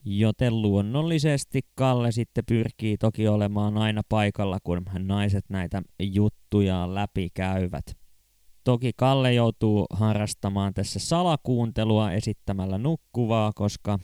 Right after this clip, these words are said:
eihän tämmöiset jutut lasten korville sovi. Ja erään kerran sitten Kalle saakin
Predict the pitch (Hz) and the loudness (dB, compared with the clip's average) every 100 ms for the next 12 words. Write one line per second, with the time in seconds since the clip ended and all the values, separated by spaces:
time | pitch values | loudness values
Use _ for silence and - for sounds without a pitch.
0 | - - 101 101 101 107 101 104 101 107 | -8 -4 -2 0 -2 -2 -4 -2 0 0
1 | - - 104 101 98 101 - 113 135 - | -2 -4 0 2 2 0 0 -2 -2 -2
2 | 131 113 120 113 107 104 101 - 117 104 | -4 -2 0 0 -2 -2 -4 -2 0 0
3 | 104 104 - - - _ - - _ _ | 0 -4 -8 -20 -20 _ -20 -20 _ _
4 | _ - _ _ - 104 107 110 107 - | _ -20 _ _ -2 2 4 4 2 -6
5 | - _ 160 170 143 113 - 175 185 165 | -20 _ 0 2 2 -2 -2 -4 0 -2
6 | 139 147 - - 131 - 147 143 131 127 | 0 0 -2 -4 -4 0 0 2 0 0
7 | 123 117 123 | -2 -2 -4